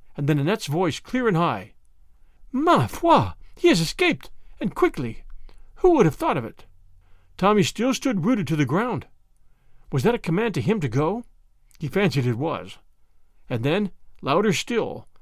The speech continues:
the words floated down to him. "This is a terrible house. I want to go back to Marguerite.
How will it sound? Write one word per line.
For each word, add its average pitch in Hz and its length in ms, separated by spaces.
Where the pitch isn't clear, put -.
the 139 100
words 170 220
floated 190 320
down 165 240
to 135 160
him. - 200
"This 220 440
is 143 120
a 127 80
terrible 170 480
house. 113 360
I 277 60
want 302 180
to 262 60
go 269 160
back 277 260
to 254 60
Marguerite. 247 680